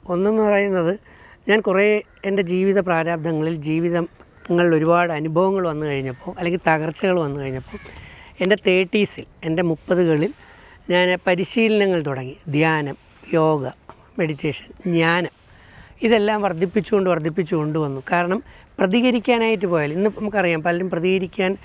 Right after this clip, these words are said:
ക്ഷമയില്ലാതെ കയറി പ്രതികരിക്കുക. എന്താ കൊല്ലുക, വെട്ടുക, കുത്തുക, അമ്മയാണോ അച്ഛനാണോ സഹോദരനാണോ ഒന്നും നോക്കാതൊക്കെ ചെയ്യുക. അപ്പോൾ നമുക്കൊരു ആവേശം വന്നിട്ട് നമ്മൾ പെട്ടെന്ന് കയറി മറ്റവനെ തെറി പിടിക്കുകയോ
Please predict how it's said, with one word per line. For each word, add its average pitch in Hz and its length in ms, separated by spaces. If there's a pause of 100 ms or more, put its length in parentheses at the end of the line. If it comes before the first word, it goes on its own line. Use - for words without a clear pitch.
(200)
ക്ഷമയില്ലാതെ 214 840
കയറി 190 160
പ്രതികരിക്കുക. 160 560
എന്താ 175 180
കൊല്ലുക, 170 440 (140)
വെട്ടുക, 151 480
കുത്തുക, 156 380 (360)
അമ്മയാണോ 165 460
അച്ഛനാണോ 151 440
സഹോദരനാണോ 160 600
ഒന്നും 196 240
നോക്കാതൊക്കെ 170 500
ചെയ്യുക. 143 300 (300)
അപ്പോൾ 214 220
നമുക്കൊരു 208 300
ആവേശം 214 640
വന്നിട്ട് 214 280
നമ്മൾ 196 280
പെട്ടെന്ന് 202 380
കയറി 185 380 (300)
മറ്റവനെ 185 380
തെറി 180 180
പിടിക്കുകയോ 170 560